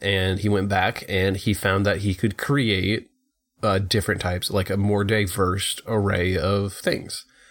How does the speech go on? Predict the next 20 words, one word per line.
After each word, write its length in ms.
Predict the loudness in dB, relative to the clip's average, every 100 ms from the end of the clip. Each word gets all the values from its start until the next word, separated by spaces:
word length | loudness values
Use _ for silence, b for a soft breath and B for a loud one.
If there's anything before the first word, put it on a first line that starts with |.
| b b b
Um, 560 | 0 2 0 -2 -6 -14 _ _ _ _ -4
just 220 | -2 2
this 180 | 2 2
small 220 | 4 4
little 180 | 4 2
story. 380 | 4 4 4
You 160 | 2 2
kind 140 | 2
of 100 | 0
told 260 | 2 2 2
it 220 | 0 -2
to, 580 | -2 0 2 2 0 0 0
uh, 560 | 2 2 0 -2 -4 -6 -18 _ -12 -4
Rizrak 580 | 0 2 2 0 -2 -10 _ -4
in 440 | 0 2 2 2
your 120 | 2 2
book 260 | 0 0
there, 340 | 0 0 0 -4 -2
uh, 320 | 0 0 0
Storella. 460 | -2 0 0 0